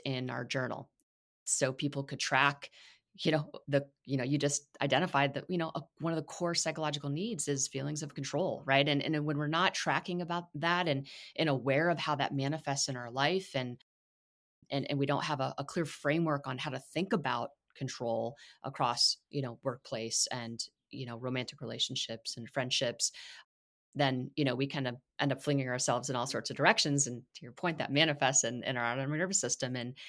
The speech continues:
in, in really negative ways. If folks want to, uh, they can track purpose, efficacy, and control in their journal and, and kind of see how their feelings of control might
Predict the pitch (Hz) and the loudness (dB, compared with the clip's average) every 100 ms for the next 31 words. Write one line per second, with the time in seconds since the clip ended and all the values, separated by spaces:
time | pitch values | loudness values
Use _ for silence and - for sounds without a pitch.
0 | - - 131 117 131 127 127 123 120 113 | -18 -8 -4 -2 -2 -2 -2 -4 -4 0
1 | 139 139 123 123 - _ _ _ _ _ | 4 4 4 -2 -4 _ _ _ _ _
2 | _ _ 135 139 - 147 - 165 170 - | _ _ -6 -2 0 0 6 6 6 6
3 | 139 127 143 - - 151 147 143 135 143 | 2 2 -6 -14 -4 4 6 6 2 2
4 | 135 - 143 147 - - _ 147 143 139 | 0 6 6 6 -4 -16 _ -2 0 -2
5 | 131 - 139 123 127 135 120 117 117 - | -4 -4 -4 -4 -2 -2 0 0 -4 -10
6 | - - 151 156 147 127 120 113 123 135 | -20 -2 2 4 4 2 0 -2 -4 -6
7 | - _ _ _ - 139 - 190 247 254 | -14 _ _ _ 0 2 2 2 -2 0
8 | - - 214 208 - 160 180 180 175 175 | 0 2 2 2 0 2 4 4 4 -2
9 | - - _ _ _ _ - 151 143 160 | -14 -20 _ _ _ _ -2 -2 2 2
10 | 285 254 143 147 139 135 135 139 135 131 | 2 2 -2 0 0 0 2 4 4 2